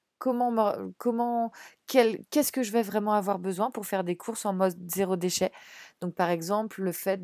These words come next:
d'organiser aussi sa sortie course, comme je l'appelle, et d'avoir, heu, minimum un voire deux cabas, selon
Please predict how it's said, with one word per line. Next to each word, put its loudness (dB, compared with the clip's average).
d'organiser 2
aussi -2
sa 0
sortie -2
course, -4
comme -2
je -2
l'appelle, 2
et 4
d'avoir, 6
heu, 2
minimum 2
un 2
voire -2
deux -4
cabas, 2
selon -2